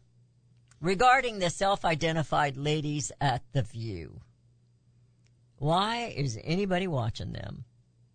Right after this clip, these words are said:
They are rude, they are angry, and they are ignorant about nearly all things.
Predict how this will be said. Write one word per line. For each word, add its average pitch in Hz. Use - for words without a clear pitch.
They 165
are 135
rude, 170
they 202
are 196
angry, 143
and 180
they 214
are 220
ignorant 143
about 226
nearly 240
all 202
things. 117